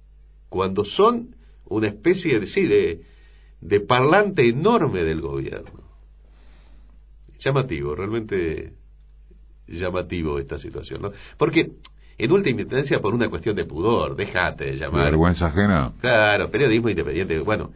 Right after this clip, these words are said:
Speaker 1: estás ejerciendo el periodismo con todas las limitaciones. Y si vos, efectivamente, es legítimo que lo haga, ¿eh?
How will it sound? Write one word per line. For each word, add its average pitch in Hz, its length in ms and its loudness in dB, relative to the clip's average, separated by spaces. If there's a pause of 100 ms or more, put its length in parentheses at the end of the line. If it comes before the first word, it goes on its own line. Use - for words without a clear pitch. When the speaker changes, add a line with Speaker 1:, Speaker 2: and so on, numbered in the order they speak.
(160)
Speaker 1:
estás 190 240 0
ejerciendo 123 380 0
el 110 80 0
periodismo 117 400 2
con 98 120 -4
todas 113 200 2
las 82 100 -2
limitaciones. - 760 -12 (340)
Y 160 100 0
si 190 140 2
vos, 208 260 6
efectivamente, 104 1000 0
es 160 120 2
legítimo 85 580 -2
que 76 80 -8
lo 78 160 -2
haga, 71 380 -4
¿eh? 139 100 -4